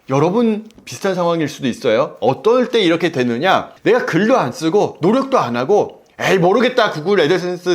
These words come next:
네가 이기나 내가 이기나 해보자." 계속 승인 신청하는 거예요. 그러면 애드센스가 "이 새끼 괘씸하네." 하면서 이런 식으로 막아버리는 거죠. 그러니까 지금부터 제가 설명드리는 거 잘 들으세요. 딱 네 가지로 나눠드릴 테니까는 이거 형식에 맞게끔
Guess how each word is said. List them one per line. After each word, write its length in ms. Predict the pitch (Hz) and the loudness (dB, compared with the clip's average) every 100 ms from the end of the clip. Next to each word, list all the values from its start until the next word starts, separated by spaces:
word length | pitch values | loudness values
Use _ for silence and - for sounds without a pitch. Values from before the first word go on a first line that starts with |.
| 147 | -2
네가 240 | 147 202 | -2 2
이기나 300 | 262 202 202 | 2 2 2
내가 220 | 160 175 196 | 2 2 2
이기나 220 | 190 175 | 2 2
해보자." 420 | 190 190 156 - | 2 0 -2 -2
계속 480 | - 156 226 247 - | 0 2 2 0 -2
승인 320 | - 247 262 | -6 -2 0
신청하는 440 | 185 180 131 180 156 | -2 -4 -2 -2 -2
거예요. 280 | 90 80 - - - - | -2 -4 -12 -20 -20 -12
그러면 380 | - 151 170 165 95 | -2 0 0 -2 -4
애드센스가 680 | 113 123 123 101 139 185 175 - - | -4 -4 -8 -6 -2 -2 -4 -12 -6
"이 80 | 139 | -2
새끼 180 | 151 | -2
괘씸하네." 800 | 120 123 - 202 165 147 226 - - | -2 -2 0 2 2 2 0 -4 -18
하면서 560 | - 165 175 147 185 262 127 | -12 -6 -4 -4 -6 -6 -2
이런 200 | 175 233 | 0 0
식으로 220 | 214 180 | -2 -4
막아버리는 720 | 90 107 139 117 117 117 113 | -4 -2 -2 0 -4 -4 -8
거죠. 200 | 87 - _ _ | -12 -16 _ _
그러니까 300 | 185 233 190 | 0 2 2
지금부터 340 | - 170 165 | 0 -2 -2
제가 220 | 151 127 120 | -2 -2 -2
설명드리는 720 | 156 185 185 170 117 120 110 | -4 -6 -6 -6 -4 -2 0
거 280 | 120 117 - | 0 0 -4
잘 300 | - 80 135 | -12 -6 -4
들으세요. 480 | 127 135 117 104 131 - - - | -2 -2 0 -2 -4 -8 -20 -4
딱 200 | 226 226 | -4 0
네 200 | 123 131 | 2 4
가지로 340 | 202 185 196 | 2 2 2
나눠드릴 540 | 139 110 127 123 123 113 | 2 0 -2 -4 -4 -6
테니까는 640 | 107 101 101 123 170 110 - | -8 -8 -6 -2 -2 -4 -8
이거 260 | 123 143 135 | -4 0 0
형식에 400 | 165 190 175 175 | -2 -8 -2 0
맞게끔 720 | 95 - 117 - - 202 | 0 -2 -6 -6 -2 0